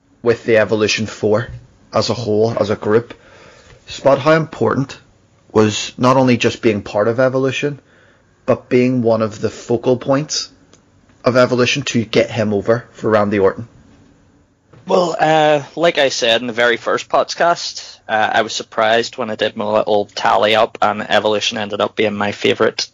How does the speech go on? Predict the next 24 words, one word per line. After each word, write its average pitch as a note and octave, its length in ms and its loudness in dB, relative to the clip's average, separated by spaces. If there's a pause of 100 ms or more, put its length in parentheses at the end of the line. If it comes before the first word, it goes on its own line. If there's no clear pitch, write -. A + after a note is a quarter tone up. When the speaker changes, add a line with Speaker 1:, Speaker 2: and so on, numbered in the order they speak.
Speaker 2:
uh, G#2 380 -2
stable A2+ 640 0
ever. C#3 320 0 (760)
Um, G#2+ 380 0
I A#2 120 2
think B2+ 240 -4
they B2 80 -8
do A#2+ 180 2
everything A2+ 500 0
right A2 320 0 (160)
in B2 200 -6
that C3 300 0 (260)
Ric A2 220 -2
Flair A2 720 2
is G#2+ 160 -8
an A#2 60 -12
old G#2+ 220 -6
school A2 300 -4
guy, G#2+ 240 4
obviously. A2 500 0
Triple G#2+ 360 0
H G#2+ 240 2
is G#2 100 -6
a, G2 80 -8